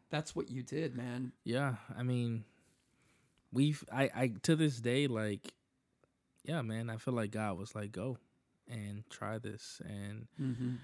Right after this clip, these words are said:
Speaker 2: what happened, you know, John fifteen says that, like, those who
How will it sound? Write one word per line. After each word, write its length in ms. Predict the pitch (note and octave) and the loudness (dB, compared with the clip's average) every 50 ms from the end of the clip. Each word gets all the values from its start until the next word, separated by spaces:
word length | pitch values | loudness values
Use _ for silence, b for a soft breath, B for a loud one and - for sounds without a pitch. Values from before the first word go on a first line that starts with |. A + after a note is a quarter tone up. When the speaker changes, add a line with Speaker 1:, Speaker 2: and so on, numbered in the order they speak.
| B B B B B B B | B B B B B B B
Speaker 2:
what 140 | C3 C3+ | 4 4
happened, 420 | A2+ - B2 B2 B2+ C3 - B2+ C3 | 4 4 2 2 2 4 2 2 2
you 60 | C3 | 4
know, 100 | B2+ A#2+ | 2 2
John 260 | A2 A#2+ A#2+ A#2+ B2 B2 | 2 0 -2 -2 -2 -2
fifteen 420 | - B2+ - - - C3 B2 B2 | -2 -4 -4 -4 -6 -4 -4 -4
says 460 | A#2+ - - A#2 A2+ A2+ A2 A2+ - | -4 -4 -2 -2 0 -2 -2 -4 -2
that, 180 | - A2 G#2 E2 | -2 -2 -2 -2
like, 440 | F#2 G#2+ G#2+ G2+ G2 - - - - - | -2 -2 -2 -2 -4 -6 -8 -20 -6 -4
those 720 | A#2+ A2+ A2+ A#2 A#2 A#2 A#2 A2+ - - - - - - - _ _ _ _ _ _ - - - | -2 0 0 0 0 0 0 0 -2 -2 -2 -2 -4 -8 -12 _ _ _ _ _ _ -20 -10 -4
who 640 | - C3 A#2+ A#2 A2 A2 A2 G#2+ G#2 G#2 G2+ F#2+ D2 | -2 0 0 0 0 -2 -2 -4 -4 -4 -6 -6 -8